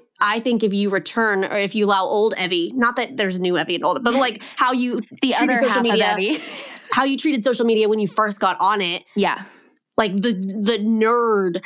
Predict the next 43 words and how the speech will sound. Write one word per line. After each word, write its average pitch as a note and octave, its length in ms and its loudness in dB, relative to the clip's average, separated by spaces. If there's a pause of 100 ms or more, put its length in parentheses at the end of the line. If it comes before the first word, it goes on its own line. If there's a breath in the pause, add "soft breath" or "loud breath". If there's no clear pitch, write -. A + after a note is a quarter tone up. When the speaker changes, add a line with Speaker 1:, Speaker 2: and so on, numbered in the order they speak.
Speaker 1:
like A3 240 0
the A3+ 160 0
homeschool A3+ 1040 2
Speaker 2:
<laughs> - 40 -20
Speaker 1:
nerd G3 960 2 (180 loud breath)
from G#3 220 0
Ohio G3 1000 0 (340 loud breath)
that A3 160 0 (160)
watches B3 400 2
Anne F#3+ 160 0
of A3 100 0
Green G#3+ 240 2
Gables, G3+ 560 0 (320 loud breath)
like B3 160 2
Speaker 2:
And A3+ 100 0
Speaker 1:
the B3+ 40 2
Speaker 2:
cries. G3+ 180 2
Speaker 1:
actual F3 500 0
Evie, A#3+ 400 0 (120)
Speaker 2:
<laughs> - 120 -16
Speaker 1:
like A#3 220 0 (220 loud breath)
not B3+ 240 2
that - 260 -2
vibes A3 460 0 (100)
Evie G3+ 220 2
is G3+ 140 0
not G3+ 200 2 (640)
real A3+ 340 2
Evie, F#3 360 -2 (120)
Speaker 2:
Yeah. E3 160 0
Speaker 1:
but F#3+ 220 0
it's A3 140 -4
only A3 240 2
half B3 280 0
of G3+ 120 0
you. F#3+ 100 2
And F#3+ 100 0
I F#3+ 60 -2
think A#3+ 240 0
if G#3 140 -2
you G3 340 2
allowed F#3+ 540 0
people F#3+ 560 0